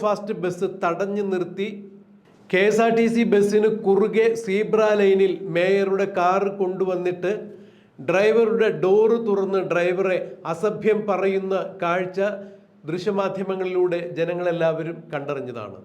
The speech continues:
മേയറുടെ ഭർത്താവ് സച്ചിൻ ദേവ് ബസ്സിൽ കയറി ബസ്സിലുണ്ടായിരുന്ന ഏതാണ്ട് പതിനഞ്ചോളം യാത്രക്കാരെ ഇറക്കി വിടുകയായിരുന്നു. "ഇവിടെ ട്രിപ്പ് അവസാനിപ്പിക്കുന്നു" എന്ന് പറഞ്ഞ് മനഃപൂർവ്വം ട്രിപ്പ് അവസാനിപ്പിച്ചു.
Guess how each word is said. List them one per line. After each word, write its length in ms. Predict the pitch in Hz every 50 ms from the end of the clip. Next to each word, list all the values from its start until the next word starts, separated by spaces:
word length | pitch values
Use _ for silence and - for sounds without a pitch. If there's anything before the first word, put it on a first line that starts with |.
| - _ _ _ _ _ _ _ _ - 160
മേയറുടെ 420 | 180 196 208 226 220 220 214 - -
ഭർത്താവ് 420 | 196 196 202 202 226 226 226 226 226 226
സച്ചിൻ 240 | 220 196 202 226 220 208 208
ദേവ് 220 | 220 208 208 220 175 190
ബസ്സിൽ 260 | 185 - - 220 214 220 214 -
കയറി 340 | 196 190 190 196 202 220 220 - - - - - - _ _ _ _ _ _ - 147
ബസ്സിലുണ്ടായിരുന്ന 760 | 175 185 180 240 226 220 208 202 208 202 202 202 196 196 196 180 151 - - 175 180 190
ഏതാണ്ട് 300 | 190 202 202 196 202 202 202 202
പതിനഞ്ചോളം 640 | 185 170 196 196 208 202 202 208 202 202 196 196 190 190 180
യാത്രക്കാരെ 640 | 175 180 180 196 185 185 190 180 175 175 165 143 104 - - - - - _ _ _ _ _ _ _ _ _ - 185 170
ഇറക്കി 260 | 175 208 202 202 214 196
വിടുകയായിരുന്നു. 640 | 196 190 196 190 196 196 185 180 180 175 175 185 202 196 185
"ഇവിടെ 200 | 170 170 165 160 165
ട്രിപ്പ് 240 | 165 170 170 170 196 180
അവസാനിപ്പിക്കുന്നു" 720 | 175 170 196 196 190 190 190 185 185 - 185 185 185 190 196 - - 170
എന്ന് 120 | 170 180 175 175
പറഞ്ഞ് 280 | 165 165 160 170 190 175 - - - - 156
മനഃപൂർവ്വം 540 | 160 170 180 180 180 190 190 185 185 180 180 175 - 165
ട്രിപ്പ് 300 | 170 165 170 - 196 180 156 - 160 160
അവസാനിപ്പിച്ചു. 680 | 165 175 180 185 175 170 170 170 170 170 - - 190